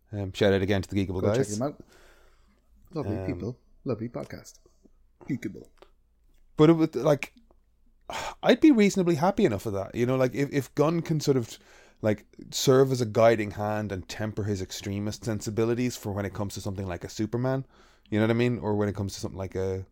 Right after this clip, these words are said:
Speaker 1: a Wonder Woman, which I think he can, do you know what I mean? Like, he can go, like, it's appropriate in Suicide Squad to do a lot of, like, stabbing people in the eyeball, but it's not necessarily the same thing in a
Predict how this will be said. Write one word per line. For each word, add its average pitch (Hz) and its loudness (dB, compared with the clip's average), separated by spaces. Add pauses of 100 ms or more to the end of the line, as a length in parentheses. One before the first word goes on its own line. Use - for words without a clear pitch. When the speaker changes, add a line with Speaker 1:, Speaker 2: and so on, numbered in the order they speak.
(420)
Speaker 1:
a 92 -6
Wonder 117 0
Woman, 233 0
which 302 -2
I 349 -2
think 311 -4
he - -12
can, 82 -10
do 123 -6
you 135 -6
know 156 -4
what 175 -2
I 185 0
mean? 202 -2
Like, 160 -2
he 156 -4
can 135 -6
go, 110 0
like, 92 -4
it's - -10
appropriate 101 -4
in 95 -10
Suicide 92 -4
Squad 90 -4
to 92 -8
do 90 -4
a - -4
lot 87 -6
of, 90 -10
like, 87 -12 (640)
stabbing 82 -2
people 90 -4
in 85 -6
the 85 -6
eyeball, 87 -4
but 95 -4
it's - -8
not 90 -8
necessarily 92 -6
the 90 -10
same 92 -6
thing 92 -6
in 92 -6
a 90 -10